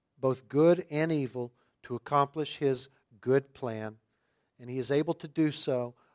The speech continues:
without in any way tainting himself with evil. Now, our God is so powerful,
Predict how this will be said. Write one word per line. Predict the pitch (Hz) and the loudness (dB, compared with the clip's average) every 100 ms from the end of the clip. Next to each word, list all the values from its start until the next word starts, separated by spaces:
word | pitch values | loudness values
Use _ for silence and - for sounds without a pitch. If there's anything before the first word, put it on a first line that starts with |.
| _ | _
without | 113 113 _ 135 139 151 - | -12 -12 _ 0 2 2 0
in | 127 - - | -20 -18 -10
any | 147 165 | -6 -4
way | 147 147 123 113 110 _ _ _ | 0 0 0 -2 -10 _ _ _
tainting | - 151 151 151 151 135 | -12 -10 -10 -10 -12 -10
himself | 139 131 - - 113 107 95 - - _ _ _ _ _ _ _ | -12 -8 -6 -2 -2 -2 -8 -16 -20 _ _ _ _ _ _ _
with | 120 123 | -8 -4
evil. | 117 104 - _ _ _ _ _ _ _ _ _ _ _ _ _ _ _ _ _ - _ _ _ _ _ _ _ _ _ _ _ _ _ _ _ _ - | -4 -8 -20 _ _ _ _ _ _ _ _ _ _ _ _ _ _ _ _ _ -20 _ _ _ _ _ _ _ _ _ _ _ _ _ _ _ _ -6
Now, | 139 123 - | -6 -6 -2
our | 151 | 0
God | 180 165 | 2 2
is | 135 | 0
so | - 202 202 | -4 -2 -2
powerful, | - - 165 165 123 - 98 98 | -4 -4 -2 -2 -4 -8 -16 -20